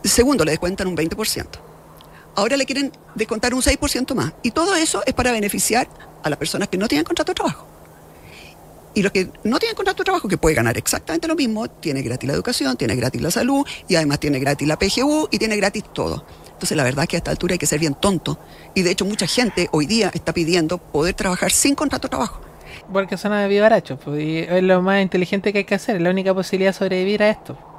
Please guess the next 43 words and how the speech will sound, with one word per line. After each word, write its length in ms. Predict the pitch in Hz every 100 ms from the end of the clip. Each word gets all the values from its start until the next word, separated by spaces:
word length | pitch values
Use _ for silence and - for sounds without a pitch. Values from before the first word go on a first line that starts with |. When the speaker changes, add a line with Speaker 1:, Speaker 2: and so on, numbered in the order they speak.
| - -
Speaker 2:
Lo 120 | 175 180
mismo 180 | 190
que 120 | 185 185
pasa 220 | 185 185
en 60 |
Venezuela, 540 | 175 170 165 196 196 190
lo 100 | 180
mismo 180 | 180 175
que 80 |
pasa 220 | 175 170 170
en 80 |
Bolivia, 360 | 165 170 185 185
lo 100 | 175
mismo 180 | 170 165
que 100 | 165
pasa 220 | 170 170
en 60 | 160
Perú, 280 | 165 180
lo 100 | 180
mismo 220 | 175 170 165
que 80 |
pasa 180 | 170 160
en 60 | 160
Argentina 480 | 156 156 185 185 175
y 40 |
en 80 | 165
todos 180 | 190 196
estos 160 | 208
países 360 | - 196 202 196
donde 260 | 185 185
hay 140 | 185 185
un 80 | 180
estado 300 | 170 185 185
elefantiásico, 720 | 180 180 175 220 220 208 233 - - - -
la 60 |
única 200 | 175 190
posibilidad 320 | 196 190 202 202
de 80 |
sobrevivir 380 | - 196 196 208
es 60 | 202
el 60 |
mercado 340 | 196 190 - 202
negro, 320 | 214 127